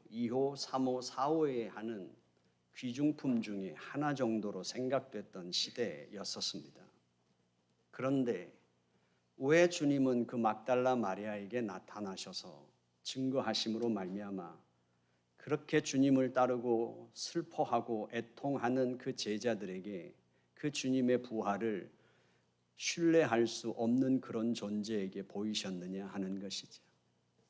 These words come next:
마가복음은 바로 이런 역설이 처음부터 끝까지 이어지고 있다는 사실입니다. 우리 인간은 우리 스스로 주님의 세계에 도달할 수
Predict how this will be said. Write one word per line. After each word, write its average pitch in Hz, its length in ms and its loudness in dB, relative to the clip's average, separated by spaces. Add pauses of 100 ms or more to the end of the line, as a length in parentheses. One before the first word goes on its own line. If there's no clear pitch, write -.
(140)
마가복음은 117 840 2
바로 113 280 -2
이런 123 420 -2
역설이 113 760 -6 (280)
처음부터 165 640 -2
끝까지 120 880 -4 (420)
이어지고 110 600 2
있다는 90 420 -8
사실입니다. - 540 -8 (1400)
우리 123 320 4
인간은 117 720 4 (800)
우리 113 240 0
스스로 123 760 -2 (1300)
주님의 117 480 2
세계에 113 600 -2
도달할 107 520 0
수 95 460 -8